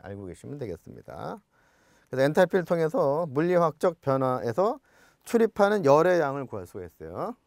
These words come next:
열과 관계돼 있잖아요. 그리고 화학 평형과, 아, 밀접하게 연관되는 열역학의 핵심 함수죠.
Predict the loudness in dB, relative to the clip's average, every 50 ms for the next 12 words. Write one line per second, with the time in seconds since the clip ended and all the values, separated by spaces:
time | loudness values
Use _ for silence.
0 | _ _ -16 -8 -4 -2 -2 -2 -2 -4 -6 -6 -8 -14 -16 _ -14 -10 -8 -8
1 | -10 -10 -12 -14 -12 -8 -6 -6 -6 -6 -8 -10 -10 -8 -8 -6 -4 -4 -4 -4
2 | -6 _ _ _ _ _ _ _ 0 2 2 2 2 0 -4 -4 -2 -2 -2 -4
3 | -4 -4 -4 -2 -2 0 0 -2 -2 -4 -4 -6 -8 -10 -12 -10 -6 -4 -4 -4
4 | -2 -4 -6 -4 -4 -6 -6 -6 -6 -8 -8 -10 -10 -10 -8 -6 -6 -4 -4 -4
5 | -4 -6 -6 -6 -8 -8 -8 -8 -8 -6 -6 -6 -6 -6 -10 _ _ _ _ _
6 | _ _ _ _ _ _ _ -4 0 2 2 2 2 0 0 -2 0 0 -2 -6
7 | -6 -6 -6 -6 -4 -6 -6 -6 -6 -6 -8 -8 -10 -12 -12 -10 -10 -8 -8 -8
8 | -10